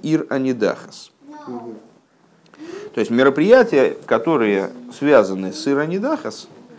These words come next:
Speaker 1: э, начинаются и проводятся только в том случае, если они шуву не сделали. И если они сделают шуву, всё отменяется. Но, э, другое наказание они получают.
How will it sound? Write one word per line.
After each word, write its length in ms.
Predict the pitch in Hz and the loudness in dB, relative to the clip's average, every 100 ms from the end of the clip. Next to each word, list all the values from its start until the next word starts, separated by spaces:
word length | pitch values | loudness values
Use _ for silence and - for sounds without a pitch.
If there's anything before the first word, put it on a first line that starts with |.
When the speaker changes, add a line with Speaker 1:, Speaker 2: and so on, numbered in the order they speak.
| - - - - | -20 -20 -20 -10
Speaker 1:
э, 420 | - 101 101 101 101 - | -2 2 4 4 2 -2
начинаются 720 | 120 120 123 127 104 82 - | 0 0 2 2 4 2 -2
и 140 | 73 101 | -6 0
проводятся 600 | 107 117 107 82 - - - _ _ - - - | 4 6 4 2 -6 -14 -16 _ _ -20 -12 4
только 260 | 185 214 170 | 6 6 2
в 60 | |
том 140 | 143 131 | 2 0
случае, 320 | 190 - 135 | 0 2 0
если 140 | 127 | 2
они 140 | 120 117 | -2 -2
шуву 220 | 147 143 | -2 0
не 120 | 127 | -2
сделали. 340 | 107 101 98 | 0 0 2
И 40 | 110 | 2
если 200 | 127 120 | 0 0
они 140 | 113 | -4
сделают 320 | 117 127 127 | 0 2 2
шуву, 400 | 127 185 160 156 - - | 0 0 0 -4 -10 -2
всё 260 | 120 - | 2 2
отменяется. 640 | - - 120 101 92 - 92 | -2 -4 -2 -2 -2 -6 -4
Но, 400 | 120 147 90 - - - - | 2 4 4 0 -12 -18 -14
э, 280 | - 117 120 | -10 -6 -4
другое 380 | 107 120 165 240 | 2 2 8 8
наказание 460 | 165 110 104 101 120 | 8 4 2 0 -2
они 100 | 214 | -4
получают. 520 | 208 180 - 117 | -4 -4 -2 -2